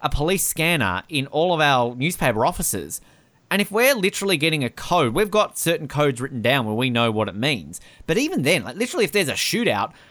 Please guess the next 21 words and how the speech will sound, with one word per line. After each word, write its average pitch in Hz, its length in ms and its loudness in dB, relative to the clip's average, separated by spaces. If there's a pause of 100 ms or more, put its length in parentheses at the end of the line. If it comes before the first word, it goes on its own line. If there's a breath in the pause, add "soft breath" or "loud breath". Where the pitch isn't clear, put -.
(260 soft breath)
we're 202 100 -2
still 403 180 0
not 466 100 -4
gonna 285 140 -2
go 165 180 4
rushing 127 600 2
there 143 260 4
'cause, 120 140 -6
like, 120 260 -6
we're 123 120 -8
gonna 240 120 -8
get 196 180 -4
shot. 151 460 2
Like, 117 200 -4
okay, 123 400 -4 (140)
America, 123 420 0
maybe 120 260 0
a 113 40 -2
bit 104 180 -6
different. 139 340 -6
But, 156 160 -4